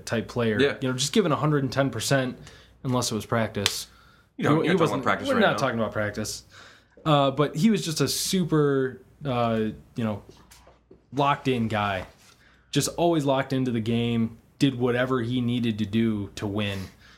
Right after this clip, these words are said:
Speaker 1: And that's a guy I want on my bench. And then, like you stated, Shaq was just dominating. I mean, y-, yeah, you throw Shaq in there, let him chill around, uh, the, you know, the hoop, throw the ball into him, and he's dunking on you.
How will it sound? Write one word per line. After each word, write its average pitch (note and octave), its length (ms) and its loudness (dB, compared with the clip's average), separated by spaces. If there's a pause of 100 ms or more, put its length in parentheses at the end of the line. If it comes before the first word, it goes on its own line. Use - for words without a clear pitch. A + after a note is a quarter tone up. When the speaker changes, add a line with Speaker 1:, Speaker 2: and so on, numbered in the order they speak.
(180)
Speaker 1:
And B2 440 -2
that's C#3 200 0
a C3 60 0
guy A#2 220 2
I - 20 0
want A2 240 0
on G#2+ 140 0
my A2 160 2
bench. A2+ 460 -2
And B2+ 120 0
then, C#3 140 2
like C#3 200 0
you A2+ 80 0
stated, G#2+ 400 0
Shaq B2+ 480 0
was A2+ 180 -2
just - 300 -4 (220)
dominating. G#2 680 -2 (460)
I - 40 -8
mean, A#2+ 420 0
y-, B2 120 -6 (480)
yeah, C3 120 0
you A#2 120 2
throw D3 200 2
Shaq C3+ 320 0
in B2 100 -2
there, A#2+ 440 0 (540)
let D3+ 160 4
him C3+ 120 0
chill D3+ 260 2
around, C#3 400 2
uh, C3 260 0
the, C3 640 -2 (420)
you C3+ 100 -2
know, A#2+ 180 0
the A#2 40 -2
hoop, D3+ 320 2 (440)
throw D#3+ 140 6
the C#3+ 60 2
ball C#3+ 260 4
into C3+ 200 0
him, C3+ 120 2
and B2+ 60 -4
he's B2+ 140 0
dunking A#2 320 -2
on G2+ 160 -2
you. G2 140 -6